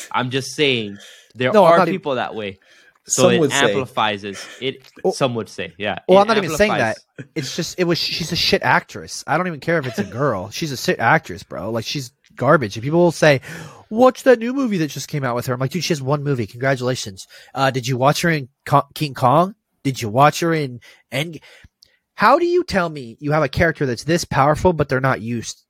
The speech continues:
Speaker 2: Like, like, I'll, I'll wait till we get to Endgame." But in this movie, okay, uh, I was gonna say Jor-El. Wow.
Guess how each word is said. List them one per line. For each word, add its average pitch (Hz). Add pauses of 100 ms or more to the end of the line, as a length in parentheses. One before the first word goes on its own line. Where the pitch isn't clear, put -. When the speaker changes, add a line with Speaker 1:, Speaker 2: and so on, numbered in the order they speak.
Speaker 2:
Like, 151
like, 139 (540)
I'll, 135
I'll 139
wait 131
till 127
we 117
get 107
to 113
Endgame." 98 (200)
But 170
in 180
this 220
movie, 143 (500)
okay, 139 (1200)
uh, 131 (180)
I 123
was 127
gonna 113
say 110
Jor-El. 98
Wow. 95